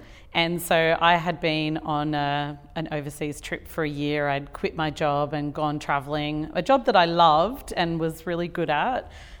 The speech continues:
um, but I was teaching English as a foreign language in Honduras, in, in an island called Roatan,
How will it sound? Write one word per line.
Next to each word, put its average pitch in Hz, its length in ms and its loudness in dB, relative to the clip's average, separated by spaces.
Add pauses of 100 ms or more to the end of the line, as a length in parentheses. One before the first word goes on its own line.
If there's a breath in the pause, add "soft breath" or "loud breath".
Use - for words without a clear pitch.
(100)
um, 165 560 0
but 156 520 2 (480 loud breath)
I 170 720 2 (100)
was 180 220 -4
teaching 226 400 -4
English 226 640 0
as 165 520 -2
a 180 60 -2
foreign 165 340 2
language 156 680 -2
in 151 420 -4
Honduras, 160 920 -4
in, 160 260 -4
in 160 140 -2
an 156 120 -4
island 151 400 0
called 165 200 -6
Roatan, 156 720 -2